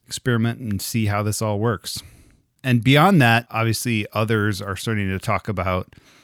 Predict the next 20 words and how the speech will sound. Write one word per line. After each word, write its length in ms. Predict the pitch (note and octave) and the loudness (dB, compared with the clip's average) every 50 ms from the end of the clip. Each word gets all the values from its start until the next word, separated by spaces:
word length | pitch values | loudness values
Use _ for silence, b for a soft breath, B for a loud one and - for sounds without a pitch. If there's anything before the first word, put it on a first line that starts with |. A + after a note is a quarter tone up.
| b b b b | b b b b
their 280 | G#2+ B2 B2+ C3 B2+ | 2 4 4 4 6
Matter 360 | A#2+ A2+ G#2+ G#2 G#2 G#2+ G#2+ | 4 4 4 4 2 0 0
updates 500 | G2+ G2+ G2+ - - A2 G2+ F#2 - - | -2 -2 -4 -4 -2 -2 -2 -2 -4 -6
coming 340 | - - A2 G2+ F#2+ F#2 F2+ | -8 -6 -4 -2 -2 -2 -2
out 340 | F2+ F2+ F2+ F#2 F#2+ G2 - _ - | -2 -2 -2 -2 -2 -4 -6 _ -8
on 380 | G2 G2 G2+ G2+ G2+ G#2 G2+ | -4 -2 -2 0 0 -2 0
their 180 | A2 C#3 D#3+ D3 | 0 2 2 2
existing 460 | A2+ - - G2+ F2 - F#2 F2 E2 | 0 -2 -4 -6 -6 -6 -6 -8 -6
products 420 | - F#2+ F2 E2 E2+ E2+ - - | -4 -4 -4 -4 -6 -8 -10 -10
too. 300 | - - A#2+ G2 E2 - | -6 -4 -4 -4 -4 -6
So 480 | - - - A2+ G2+ F2+ F2 F2 F2 - - F#2+ | -8 -8 -4 -4 -2 -2 -2 -4 -6 -8 -10 -8
I 100 | F#2 F2+ | -8 -6
would 180 | F2+ F#2 F2+ | -6 -6 -8
just 300 | - - F#2 F2+ - - | -8 -8 -8 -8 -6 -6
stay 320 | - - - - G2 F#2 F2 | -8 -8 -6 -4 -4 -4 -4
tuned 340 | - - G2 F#2+ F#2 F2 - | -4 -4 -4 -2 -4 -4 -6
for 140 | - F2 F2 | -8 -10 -10
all 160 | E2+ E2+ E2+ | -8 -8 -10
of 100 | E2 E2 | -10 -10
those. 480 | F#2 F#2 - - - - - - - | -10 -10 -12 -14 -16 -18 -16 -16 -18